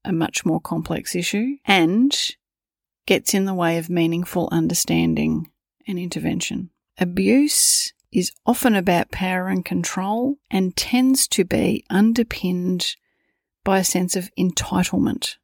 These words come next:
Abusers use various tactics to dominate and manipulate their victims,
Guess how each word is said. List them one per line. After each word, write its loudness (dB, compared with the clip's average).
Abusers 2
use 2
various 0
tactics -2
to -2
dominate 2
and 0
manipulate 0
their 2
victims, 0